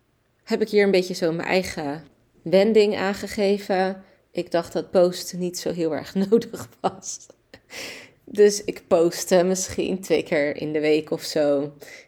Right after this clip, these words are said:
En ik dacht, ja, dat vond ik wel even genoeg.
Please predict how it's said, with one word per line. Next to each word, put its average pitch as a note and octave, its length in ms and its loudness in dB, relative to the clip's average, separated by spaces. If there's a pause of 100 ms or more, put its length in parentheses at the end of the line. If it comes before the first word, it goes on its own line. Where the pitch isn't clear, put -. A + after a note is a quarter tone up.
(140)
En D#3+ 180 2
ik C#3+ 120 -2
dacht, D3 380 0
ja, E3 340 6 (500)
dat E3 200 -6
vond G3+ 160 4
ik G3+ 120 4
wel G3 220 6
even G3 300 4
genoeg. G#3+ 580 0